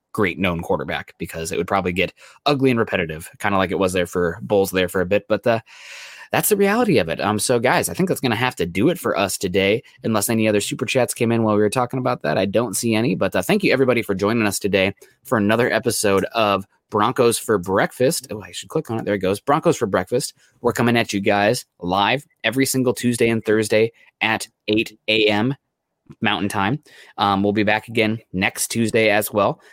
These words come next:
Same time, same place. Hopefully you guys will join us. You can find us both on Twitter,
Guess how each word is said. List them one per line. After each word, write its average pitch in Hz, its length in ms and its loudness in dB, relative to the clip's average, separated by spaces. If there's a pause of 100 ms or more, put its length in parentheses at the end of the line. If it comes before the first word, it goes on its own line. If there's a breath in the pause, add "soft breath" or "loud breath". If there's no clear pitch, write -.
(120 soft breath)
Same 110 240 -4
time, 110 220 0
same 110 180 -2
place. 104 220 0
Hopefully 107 260 0
you 98 80 2
guys 98 220 0
will 101 80 0
join 95 220 0
us. 123 140 -4
You 123 80 0
can 113 140 0
find 110 400 0
us 190 180 0
both 143 240 0
on 123 140 -2
Twitter, 113 320 0